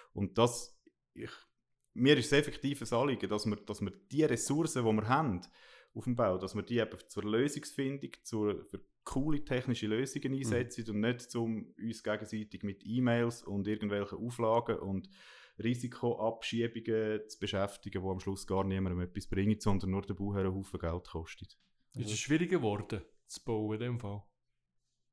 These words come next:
Speaker 3: Wenn man noch einmal auf die hundert Jahre zurückschaut.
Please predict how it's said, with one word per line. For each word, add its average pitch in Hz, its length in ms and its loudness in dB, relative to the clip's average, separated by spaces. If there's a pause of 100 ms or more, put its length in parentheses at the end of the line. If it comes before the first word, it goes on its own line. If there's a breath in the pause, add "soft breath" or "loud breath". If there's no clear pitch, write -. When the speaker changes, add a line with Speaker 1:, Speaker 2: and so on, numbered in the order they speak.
Speaker 3:
Wenn 127 120 -4
man 127 120 -2
noch 131 80 0
einmal 135 180 -2
auf 123 80 -6
die 135 120 -2
hundert 127 260 -4
Jahre 127 320 0 (100)
zurückschaut. 107 840 -6